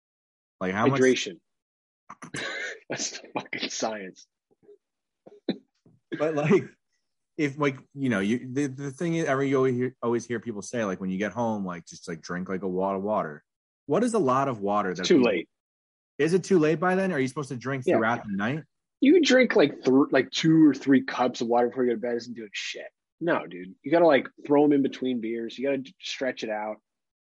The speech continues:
Speaker 1: Really?
Speaker 2: Yeah.
Speaker 1: Well, where are you gonna be, like, getting the water from? That's the, like, tonight. You're gonna
Speaker 2: I don't know.
Speaker 1: buy, like, a
Speaker 2: On the
Speaker 1: ten dollar
Speaker 2: train?
Speaker 1: water?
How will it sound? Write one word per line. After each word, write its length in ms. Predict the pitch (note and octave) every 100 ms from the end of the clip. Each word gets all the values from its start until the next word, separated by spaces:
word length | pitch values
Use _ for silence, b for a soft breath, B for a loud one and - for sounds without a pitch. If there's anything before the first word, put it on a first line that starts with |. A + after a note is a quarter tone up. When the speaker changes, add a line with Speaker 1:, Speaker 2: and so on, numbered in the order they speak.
| _ _
Speaker 1:
Really? 520 | F#2+ G#2 A2 E2+ C#2+ E2+ - _ _ _ _ _ _
Speaker 2:
Yeah. 140 | - D3+
Speaker 1:
Well, 80 | D#3
where 120 | F3+
are 60 | G#3
you 180 | G#3 F#3
gonna 220 | F#3+ F#3+
be, 120 | F#3+
like, 180 | F3+ B2+
getting 280 | C3 D3+ D#3
the 60 |
water 300 | B2 B2+ E3+ B2+
from? 220 | - B1+ _ _ -
That's 160 | A2+
the, 100 | - -
like, 320 | G2 F2 - _ _
tonight. 360 | - E2 C2+ - _ _ _
You're 80 | G2+ A2+
gonna 60 |
Speaker 2:
I 100 | A2
don't 20 |
know. 40 | F#3+
Speaker 1:
buy, 120 | G#2
like, 180 | A#2 G2+
a 40 |
Speaker 2:
On 60 | C3+
the 40 | C3
Speaker 1:
ten 160 | G2+
dollar 140 | G2+ -
Speaker 2:
train? 160 | C3 F3+
Speaker 1:
water? 160 | A3 C#3